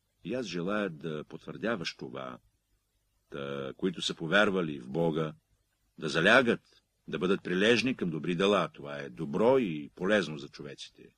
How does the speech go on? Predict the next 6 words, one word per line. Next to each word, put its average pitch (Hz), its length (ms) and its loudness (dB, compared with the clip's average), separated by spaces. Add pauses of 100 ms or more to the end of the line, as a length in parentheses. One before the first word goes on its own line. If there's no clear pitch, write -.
(800)
А 80 100 4
от 82 140 0
глупави 143 480 4
разисквания 92 920 0
и 76 100 -2
родословия, 78 960 0